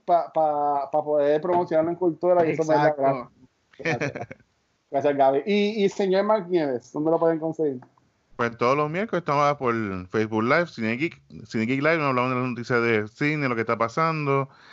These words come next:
Speaker 3: los cambios de, de fecha de película, las fechas nuevas,
Speaker 1: <laughs>
Speaker 3: y de todo, que esto es, no, no, no, nunca termina. Y por supuesto, y los viernes que hablamos en Grand Slam Report de lucha libre, que este fin de semana fue WrestleMania,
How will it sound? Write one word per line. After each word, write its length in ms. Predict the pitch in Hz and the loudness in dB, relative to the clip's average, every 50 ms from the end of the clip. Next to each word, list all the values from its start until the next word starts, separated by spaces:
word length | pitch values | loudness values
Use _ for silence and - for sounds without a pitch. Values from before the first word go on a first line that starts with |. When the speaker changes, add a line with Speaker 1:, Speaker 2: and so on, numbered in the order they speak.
| - - - - - | -20 -20 -20 -12 -6
Speaker 3:
los 200 | 104 104 104 - | -4 -4 -4 -2
cambios 340 | - 120 120 123 127 131 | -2 -2 -2 0 0 2
de, 400 | 131 131 127 123 123 120 123 101 | 2 4 4 4 2 0 -2 -2
de 120 | 101 113 107 | -2 -4 -4
fecha 340 | - - 131 131 - - 131 | -2 -2 -4 -2 0 0 0
de 80 | 123 110 | 0 0
película, 720 | 120 120 139 160 160 156 147 - 147 147 143 143 139 135 | 0 -2 0 0 0 0 -2 -2 -2 0 2 2 2 2
las 160 | 127 120 - | 0 -2 -4
fechas 320 | - 120 113 - 131 127 | -6 -10 -6 -4 -6 -4
nuevas, 880 | 127 131 147 156 160 160 156 156 151 147 147 147 147 143 143 147 143 143 - 175 170 - _ | -2 -2 -2 0 0 0 0 2 2 2 4 4 4 2 2 0 -2 -6 -8 -12 -12 -12 _
Speaker 1:
<laughs> 260 | - 160 - _ - | -20 -20 -20 _ -10
Speaker 3:
y 80 | - 113 | -4 -2
de 100 | 117 117 | -2 0
todo, 200 | 120 127 135 143 | 2 2 0 2
que 60 | 135 | 0
esto 340 | 127 120 - - 139 143 143 139 | -2 -4 -2 -2 2 2 2 2
es, 80 | 143 131 | 0 -2
no, 180 | 123 131 127 131 | -2 -4 -4 -2
no, 200 | 139 131 127 117 | 0 -2 -2 -2
no, 320 | 127 120 131 127 127 117 | -4 -6 -4 -4 -6 -6
nunca 260 | 101 101 123 120 135 | -6 -8 -6 -6 -2
termina. 560 | 127 131 131 120 110 101 98 98 95 95 95 - _ - - - - - - - - | -2 -2 0 0 0 0 0 -2 -2 -4 -6 -10 _ -20 -20 -20 -20 -20 -20 -14 -6
Y 160 | - 123 120 | -2 -2 -2
por 160 | 117 127 127 | 0 0 -2
supuesto, 340 | 113 131 120 139 - - - | -2 -2 -6 -6 -4 -4 -4
y 40 | 220 | -2
los 120 | 156 156 | -2 0
viernes 300 | 147 156 175 196 202 190 | 2 2 2 2 0 0
que 60 | 160 156 | 0 0
hablamos 400 | 143 139 143 143 156 160 156 139 | 2 2 2 0 0 -2 -2 -2
en 80 | 131 | -2
Grand 160 | 131 135 139 | 0 -2 -2
Slam 200 | 139 - 156 151 147 | -2 -2 -2 -2 -2
Report 300 | 151 147 147 170 170 151 | -4 -2 -2 -2 -2 -2
de 60 | 151 | -2
lucha 300 | 143 147 143 - 147 143 | -4 -4 -2 0 0 0
libre, 340 | 160 196 220 190 165 160 139 | 0 0 -2 0 -2 -2 -2
que 220 | 131 135 135 120 | -2 0 0 0
este 180 | 120 113 135 123 | -2 -2 -6 -6
fin 120 | 131 135 | -4 -4
de 60 | 135 131 | -4 -4
semana 340 | - 143 139 139 135 131 127 | -4 -2 0 0 0 0 -2
fue 280 | - - 143 139 135 | -2 -2 0 0 2
WrestleMania, 800 | 135 135 135 135 - 139 135 143 160 160 151 135 123 120 117 | 2 0 -2 -2 -2 -4 -2 -2 -2 -2 -2 -2 -2 -2 -4